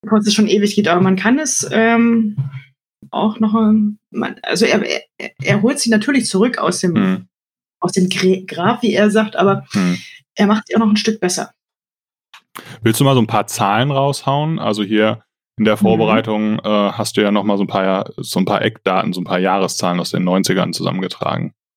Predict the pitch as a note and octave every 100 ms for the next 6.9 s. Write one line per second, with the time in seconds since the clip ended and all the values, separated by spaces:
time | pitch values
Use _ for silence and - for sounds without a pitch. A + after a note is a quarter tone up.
0 | _ _ _ _ _ _ - _ - F#3
1 | G#3 B3 B3+ C#4 B3+ B3 C#4+ D4 A#3 A#3
2 | A3 G#3 G#3 G3+ G3+ F3+ - G#3 G#3 G#3
3 | A#2+ - - D#4+ - - B3 B3 - C4
4 | B3+ B3+ G#3+ A3 B3+ - C4 C4 A3+ F#3+
5 | A3 - - - A#3+ C4 C#4 - - B3
6 | C4 E4+ G#4+ - - - F2+ F2 A#2+